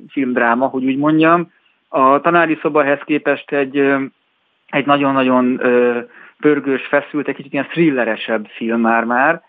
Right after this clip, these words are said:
ami egy, egy, ö, egy nyomozás története igazából. Itt is egy tanárnő van, tehát ebben mondjuk hasonlóság van, de ez Németországban játszódik,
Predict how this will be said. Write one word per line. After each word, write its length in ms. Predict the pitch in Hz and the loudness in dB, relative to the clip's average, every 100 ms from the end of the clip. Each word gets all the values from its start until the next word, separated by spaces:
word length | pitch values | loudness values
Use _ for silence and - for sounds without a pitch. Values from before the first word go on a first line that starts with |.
| _ _ _ | _ _ _
ami 300 | 131 135 135 | -2 0 2
egy, 300 | 135 131 131 | 2 0 -2
egy, 280 | 135 131 135 | -4 -2 -2
ö, 320 | 135 131 131 | 0 0 0
egy 120 | 131 | 0
nyomozás 720 | 147 135 123 123 117 - - 147 - | 0 0 0 2 0 -2 -16 -20 -4
története 580 | 135 131 131 123 120 | -2 -2 -2 -4 -2
igazából. 760 | 123 127 120 123 120 120 139 165 | -2 0 0 2 0 0 0 -2
Itt 100 | 156 | -4
is 80 | 147 | -12
egy 100 | 123 | -6
tanárnő 480 | 127 123 117 117 | -4 -2 -2 -4
van, 180 | 120 131 | -2 -2
tehát 260 | 120 135 123 | -2 -6 -4
ebben 120 | 120 | -4
mondjuk 260 | 117 120 117 | -4 -8 -6
hasonlóság 640 | 127 - 120 120 - 123 | -8 -6 -10 -10 -4 -4
van, 100 | 123 | -2
de 80 | 120 | -4
ez 60 | 120 | -2
Németországban 800 | 139 123 - 117 - 117 113 | -2 -2 -2 -6 -4 -4 0
játszódik, 600 | 120 135 - 160 156 170 | 2 0 -2 -4 -2 -2